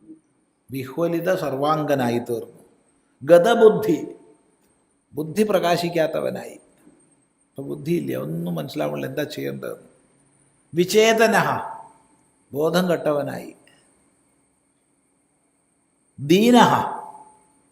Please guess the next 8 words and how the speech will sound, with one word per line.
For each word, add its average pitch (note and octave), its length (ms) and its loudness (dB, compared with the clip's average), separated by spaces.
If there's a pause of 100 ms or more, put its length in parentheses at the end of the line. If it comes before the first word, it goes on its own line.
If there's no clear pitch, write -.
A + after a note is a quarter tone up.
(280)
ദുഃഖിതനായി. - 840 -8 (760)
ആതുരഃ, F#3 720 2 (1300)
കഷ്ടപ്പെടുന്നവനായി. C#3 1160 -8 (120)
നോക്കണം, A#2 300 -10
എത്ര B2+ 360 -6
വിശേഷങ്ങളെ D3 920 -8
നോക്കൂ. D3+ 380 -12 (540)
രാമഃ D#3 560 -2